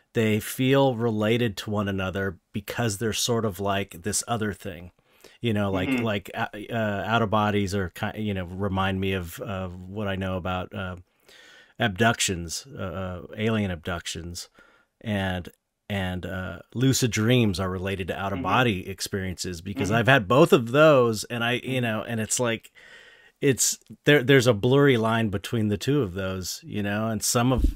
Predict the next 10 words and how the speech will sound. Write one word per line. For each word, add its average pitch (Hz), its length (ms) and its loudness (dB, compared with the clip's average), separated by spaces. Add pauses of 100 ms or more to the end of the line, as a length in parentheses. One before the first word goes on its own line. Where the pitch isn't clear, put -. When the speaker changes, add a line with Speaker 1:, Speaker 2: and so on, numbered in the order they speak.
Speaker 1:
like, 110 260 -2
I've 113 120 -2
had 123 180 4
out 117 140 6
of 101 80 0
bodies 110 400 2
that 101 120 -8
kinda 110 240 -2
turned 110 360 -2
into, 104 640 -2